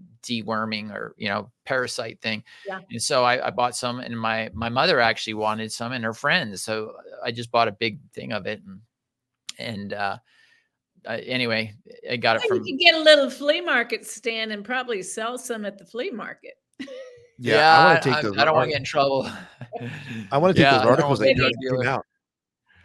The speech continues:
Speaker 3: I wanna take the
Speaker 1: But,
Speaker 3: articles that
Speaker 1: uh,
Speaker 3: came out ab-, about ivermectin and take 'em back to C V S when my wife went to go
Speaker 2: Mm.
Speaker 3: get the ivermectin. She had a doctor's subscrip-, pre-, prescription to get some, and the
Speaker 1: Yeah.
Speaker 3: C V S pharmacist denied her. You know, I wanna,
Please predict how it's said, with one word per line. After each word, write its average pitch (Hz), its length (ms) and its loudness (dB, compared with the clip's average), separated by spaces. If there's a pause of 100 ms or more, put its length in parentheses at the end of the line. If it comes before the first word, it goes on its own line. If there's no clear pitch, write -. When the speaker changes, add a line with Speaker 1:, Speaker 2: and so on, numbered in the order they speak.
(220)
Speaker 3:
I - 40 -4
wanna 151 100 2
take 165 120 -2
the - 80 -6
Speaker 1:
But, - 60 0
Speaker 3:
articles 117 300 4
that 107 100 0
Speaker 1:
uh, - 40 -10
Speaker 3:
came 113 180 -2
out 107 180 0
ab-, 104 220 -8
about 110 340 2
ivermectin 104 680 0
and 98 160 -8
take 117 200 -6
'em 104 100 -8
back 104 240 -2
to 98 80 -10
C 107 240 -6
V 95 140 -6
S 110 220 -4
when 92 120 -12
my 90 100 -8
wife 98 300 -6
went 90 140 -12
to 95 60 -18
go 90 240 -10 (540)
Speaker 2:
Mm. 92 80 -12
Speaker 3:
get 120 180 -2 (260)
the 120 100 -6
ivermectin. 104 520 -6
She 107 120 -6
had 92 120 -2
a 92 60 -4
doctor's 107 500 -4
subscrip-, 120 420 -8 (100)
pre-, 113 140 -10 (180)
prescription 104 600 -8
to 90 60 -10
get 110 240 -6
some, 85 260 -10 (380)
and 95 140 -6
the 98 40 -4 (100)
Speaker 1:
Yeah. 80 180 -4
Speaker 3:
C 104 60 -4
V 104 40 0
S 104 120 -4
pharmacist 101 480 -8 (120)
denied 110 520 0
her. 92 340 -6 (680)
You 104 60 -10
know, 98 100 -4
I 92 120 -8
wanna, 123 180 -6